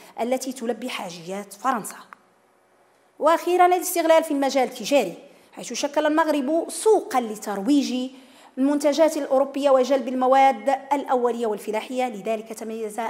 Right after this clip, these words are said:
الميزان التجاري للمغرب في فترة الحماية بالعجز. هذا من ناحية. أما على المستوى الاقتصادي،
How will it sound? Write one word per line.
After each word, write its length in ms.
الميزان 400
التجاري 600
للمغرب 380
في 180
فترة 300
الحماية 580
بالعجز. 540
هذا 300
من 140
ناحية. 280
أما 220
على 240
المستوى 580
الاقتصادي، 600